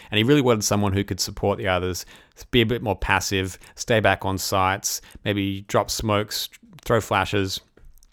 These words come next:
And he knew that Exist was gonna be that passive player.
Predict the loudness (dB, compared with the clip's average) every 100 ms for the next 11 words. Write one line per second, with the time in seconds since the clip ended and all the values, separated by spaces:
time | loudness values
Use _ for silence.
0 | _ _ 0 4 6 6 6 4 4 0
1 | 0 -4 -4 -6 -6 -4 -4 -6 -6 -6
2 | -6 -12 -6 -4 -4